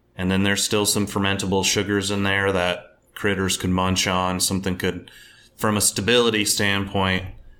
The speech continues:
all of our stuff is pretty, uh, high alcohol, fermented out completely dry. Then it's kinda bomb-proof from, like, a storage standpoint. Um,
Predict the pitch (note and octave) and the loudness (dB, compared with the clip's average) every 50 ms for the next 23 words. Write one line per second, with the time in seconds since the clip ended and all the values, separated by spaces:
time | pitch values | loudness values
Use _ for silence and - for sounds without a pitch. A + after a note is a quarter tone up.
0 | - - - - _ - - G#2+ G#2+ G#2+ G#2+ G#2 G#2 G#2 G2 - - - G#2+ G2 | -20 -20 -20 -20 _ -6 0 2 4 4 4 4 2 0 0 0 0 0 -2 0
1 | - F#2 - - - - B2+ A#2 A2+ A2 G#2 G2+ G2+ G2+ F#2+ G2 - - - - | -2 -4 -6 -6 -4 -2 0 2 2 2 2 2 0 0 -2 -4 -8 -4 -2 0
2 | G2 G2 F#2 F2+ F#2+ G2+ G3+ - - A2 A2+ A2+ A2 A2+ A2+ A2+ A2+ - - _ | 2 2 2 2 0 0 -2 -4 -4 -2 0 2 2 0 0 -4 -10 -20 -20 _
3 | - - - - _ _ _ - - G#2+ G#2 G#2 G#2 G#2 G#2 G2+ G2+ G2+ G2+ G2+ | -20 -20 -20 -20 _ _ _ -8 -2 0 2 2 2 2 2 2 2 2 2 2
4 | G2+ - - G2+ F#2 F#2 A2 G#2 G2+ F2+ F#2+ G2 G2 F#2+ G2 G2 F#2+ F#2+ F#2+ F#2+ | 0 -2 -6 -6 -6 -2 0 0 0 0 0 0 0 0 2 2 2 2 2 2
5 | F#2 F#2 F#2 F#2 F2+ - - - _ _ _ _ _ _ _ _ _ _ - G2 | 2 2 2 0 -2 -4 -8 -18 _ _ _ _ _ _ _ _ _ _ -6 -2
6 | F#2+ G2+ G2+ G2+ G2+ G2 G2 - - - G2+ F#2+ F#2 F2 F2+ E2 F2+ F2+ F#2 F#2+ | 0 2 2 2 2 0 -2 -4 -2 0 0 0 0 0 -2 -2 0 0 0 0
7 | G2 F#2+ F#2+ - G2+ G2 G2 G2 - G2+ F#2+ F2+ F2 F2 - F#2+ - - - G#2 | 0 -2 -2 -2 -2 -2 -2 -2 -2 -2 0 0 -2 -2 -2 0 -2 0 2 2
8 | G#2 A2+ A#2 A#2+ B2 B2 A#2+ - - - B2 B2 B2 B2 B2+ B2+ - C#3 C3+ C3 | 2 4 2 2 0 0 0 -2 0 2 2 2 2 0 -2 0 0 2 2 2
9 | C3 C3 - - - - - - - - - - - - - - - - G2+ F#2 | 0 -2 -4 -14 -20 -20 -20 -20 -20 -20 -20 -20 -20 -20 -20 -18 -8 -4 -2 0
10 | F2+ F2 F2 F2 E2+ F2 E2+ | 0 0 0 -2 -4 -6 -8